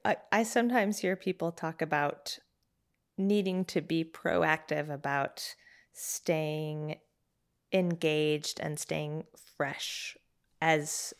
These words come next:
a caller, because there is a certain amount of repetition involved inherently. But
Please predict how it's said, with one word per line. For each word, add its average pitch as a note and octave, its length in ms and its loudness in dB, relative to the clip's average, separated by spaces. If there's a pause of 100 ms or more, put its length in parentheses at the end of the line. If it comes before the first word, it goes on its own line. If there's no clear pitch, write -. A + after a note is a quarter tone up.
(100)
a E3+ 80 -4
caller, C#3 760 0 (340)
because D#3+ 360 0
there D#3+ 180 2
is E3 360 2 (380)
a C4+ 60 0
certain C4+ 360 4
amount A#3 380 4 (400)
of G#3+ 160 0
repetition E3+ 880 0 (960)
involved F#3 640 2
inherently. E3+ 760 2 (540)
But - 260 6